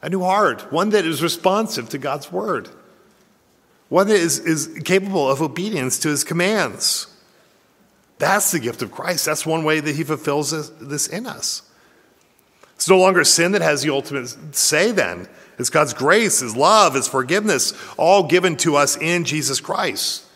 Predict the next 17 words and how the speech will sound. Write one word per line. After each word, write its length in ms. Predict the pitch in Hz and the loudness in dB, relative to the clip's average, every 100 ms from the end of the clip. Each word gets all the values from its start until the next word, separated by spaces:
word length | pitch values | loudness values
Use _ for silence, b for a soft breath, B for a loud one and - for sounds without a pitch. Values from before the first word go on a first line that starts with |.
| b b b | b b b
I 60 | 139 | -4
mean, 60 | |
that's 260 | 147 190 226 | 2 4 4
the 120 | 233 | 0
thing 160 | 175 147 | 0 0
that 100 | 127 | -2
frees 320 | 139 117 110 | 0 -2 0
us 80 | 107 | -2
from 180 | 120 107 | -2 -4
legalism. 680 | 185 190 143 143 175 202 - B B B B | -2 0 -2 -2 -6 -8 -16 B B B B
That's 320 | 143 208 - | 4 4 4
what 120 | 208 | 0
frees 340 | 135 143 127 135 | 0 -2 0 0
us 120 | 120 | 0
from 380 | - 135 120 - B B | 2 2 2 -4 B B
licentious 720 | 120 120 - 143 147 131 104 | 2 2 2 0 0 -2 -4
behavior. 720 | 104 110 139 185 160 120 156 | -6 -2 0 2 2 2 2